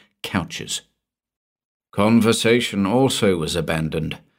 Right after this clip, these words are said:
for everyone began to experience an almost intolerable constriction and oppression, which held their bodies as if with clamps of unyielding metal. However, when they had all laid themselves on the pileated couches,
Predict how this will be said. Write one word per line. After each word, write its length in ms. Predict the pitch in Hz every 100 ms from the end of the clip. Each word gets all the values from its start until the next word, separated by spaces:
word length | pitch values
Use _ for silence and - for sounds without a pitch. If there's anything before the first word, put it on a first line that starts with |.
| _ _
for 140 | -
everyone 640 | 151 156 147 123 101 90 85
began 320 | 85 95 92
to 140 | - 90
experience 760 | - - - 131 113 110 104
an 140 | 120 123
almost 400 | 135 135 135 -
intolerable 840 | 160 165 - - 190 139 101 95
constriction 920 | - 92 - - - 80 - - 73
and 180 | 76 80
oppression, 760 | 80 - - 78 - 67 67 - _ _ _ _ _
which 220 | 71 -
held 360 | - 85 82 78
their 180 | 78 76
bodies 540 | 78 85 82 87 -
as 120 | 87
if 160 | 98 -
with 260 | 95 -
clamps 540 | - - 131 90 - -
of 120 | 82
unyielding 960 | 90 87 85 104 131 117 107 95 82 82
metal. 360 | 80 - - _ _ _ _ _ _ _ _ _ _
However, 460 | 78 82 82 71 - _ _ _ _ _ _
when 180 | - 69
they 100 | 76
had 140 | 76
all 240 | 80 82 82
laid 260 | 76 82
themselves 720 | 80 78 - - 80 78 80
on 160 | 78 73
the 60 | 71
pileated 640 | - 80 82 82 82 82
couches, 540 | - 85 85 - 110